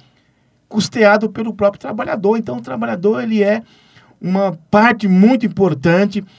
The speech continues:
nesse tripé Estado, trabalho e sociedade. É óbvio que, que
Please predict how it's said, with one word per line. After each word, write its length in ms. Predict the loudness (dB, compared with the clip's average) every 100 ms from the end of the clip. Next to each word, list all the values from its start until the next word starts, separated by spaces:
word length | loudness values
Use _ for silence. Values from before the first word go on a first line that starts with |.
| -20 -4
nesse 340 | 2 2 2
tripé 480 | -6 -4 -4 -2 -2
Estado, 640 | -2 -4 0 2 4 2 -2
trabalho 760 | -4 -4 0 2 2 0 -4 -10 _ -16
e 60 | -12
sociedade. 840 | -8 -8 -6 -6 0 2 2 0 -8 -18 -20 _
É 200 | 0 2
óbvio 440 | 6 6 4 0 -4
que, 260 | -6 -8 -8 -18 _ _
que 420 | -6 -2 0 -2